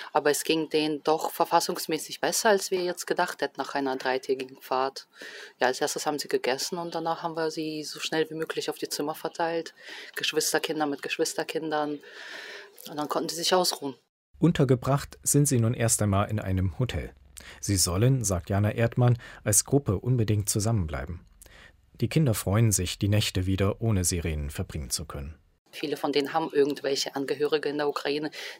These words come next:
Speaker 1: die aus dem einen oder anderen Grund gar nicht mitkommen können. Entweder sind sie zu schwach, zu alt, wehrpflichtig, sie, oder sie haben einfach nicht die Mittel, die Kinder dort momentan zu ernähren. Das ist eine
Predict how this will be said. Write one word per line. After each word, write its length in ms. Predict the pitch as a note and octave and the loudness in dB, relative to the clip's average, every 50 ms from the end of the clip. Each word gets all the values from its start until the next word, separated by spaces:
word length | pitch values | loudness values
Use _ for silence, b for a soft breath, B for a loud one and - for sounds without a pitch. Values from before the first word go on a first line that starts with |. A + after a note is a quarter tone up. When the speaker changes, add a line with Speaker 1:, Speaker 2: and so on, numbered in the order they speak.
| B | B
Speaker 1:
die 100 | - D3 | 0 0
aus 180 | C3+ C3+ - - | 0 0 -2 -2
dem 200 | - C#3+ C#3 C#3 | -2 -2 0 2
einen 180 | C#3+ C#3+ C#3+ D3+ | 2 2 2 2
oder 140 | D3 C#3 | 0 0
anderen 260 | C#3 C#3 C#3 - C#3+ C#3 | 0 0 0 0 -2 -2
Grund 240 | - D3 C#3+ - | 0 -2 -2 -2
gar 100 | - C#3+ | -2 -4
nicht 200 | C#3+ C3+ - - | -4 -4 -4 -4
mitkommen 380 | C#3+ C3+ - - - C#3 C3 - | -6 -6 -4 -2 -2 -2 -2 -2
können. 260 | - - F3 D3+ C#3 | 0 0 0 0 0
Entweder 360 | C3 B2 B2+ - C#3 C3 C#3 | -2 -2 -2 -2 0 0 0
sind 220 | C3 - C3+ C3 - | 0 0 -2 -4 -2
sie 240 | - C3+ C3 C3 B B B B B B B B A4+ | -4 -4 -4 -4 B B B B B B B B -4
zu 140 | - - | -2 -2
schwach, 400 | - - - D3 C#3+ D3+ D#3 - | -2 0 2 4 4 4 2 0
zu 220 | - - - - - | -2 -4 -4 -2 0
alt, 340 | A#2+ C3+ C#3+ D3 C#3 - - | 2 4 4 4 2 0 0
wehrpflichtig, 800 | C3 C#3 D3+ D#3 - - D3+ D3+ D3 - - - C#3+ C3+ - - - C#3+ B2+ | 2 4 4 2 2 0 0 0 0 0 0 0 0 0 -2 -4 -8 -10 -6
sie, 140 | - - C3+ | -2 0 2
oder 240 | C3 C#3+ C3+ C#3+ C3+ | 2 4 4 2 2
sie 100 | C#3 C#3+ | 4 4
haben 100 | C3+ C#3+ | 4 4
einfach 240 | C#3+ C#3 - - - | 2 2 0 -4 -6
nicht 200 | C#3 - - C3 | -6 -4 -2 0
die 40 | |
Mittel, 220 | C3+ C#3+ C#3+ - C3+ | 0 0 0 -2 -6
die 80 | - | -6
Kinder 280 | - - - D3 C#3+ C#3 | -4 -2 -2 0 0 0
dort 220 | C3+ C3+ C3+ - | 0 0 0 0
momentan 380 | - C#3 C3+ C#3 C3 C#3 C#3 C#3 | -2 -2 -2 -2 -2 -2 -2 -2
zu 140 | - - C3+ | 0 0 0
ernähren. 320 | C3 C#3 C#3+ D#3 D3+ C3+ | 0 2 2 2 2 2
Das 160 | A#2+ - - | 0 -4 -6
ist 160 | - - - C#3 | -8 -6 -4 -2
eine 240 | C3 B2+ C3 C3 | -2 -2 -2 -4